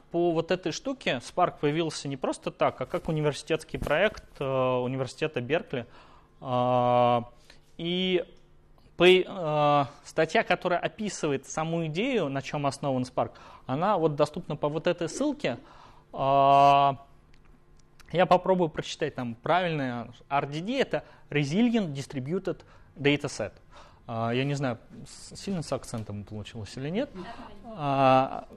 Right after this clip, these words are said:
Speaker 1: ну, вот я просто слышал на ку-, на курсах курсеровских, что там говорят слово «резильент». А, так вот,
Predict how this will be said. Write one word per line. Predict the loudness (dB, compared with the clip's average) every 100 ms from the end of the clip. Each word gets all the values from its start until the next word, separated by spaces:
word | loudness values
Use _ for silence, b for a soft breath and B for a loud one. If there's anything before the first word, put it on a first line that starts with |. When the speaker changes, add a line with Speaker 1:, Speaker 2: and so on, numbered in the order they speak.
| -12
Speaker 1:
ну, | -2 2
вот | 4 4
я | 4
просто | 4 2 0
слышал | -4 -2 -2 -2
на | -4
ку-, | -4 -6 -6
на | -4 -4 -2 0 -2 -6
курсах | -8 -8 -10
курсеровских, | -8 -8 -4 -4 -4 -8 -10
что | -8
там | -4 -2
говорят | 0 -2
слово | -2 -4 -2 0
«резильент». | 2 2 0 -2 -10 -16 B B B B B
А, | -4 -2 2 2 2 0 -2 -12 -20 -8 -6
так | 0
вот, | 4 4 2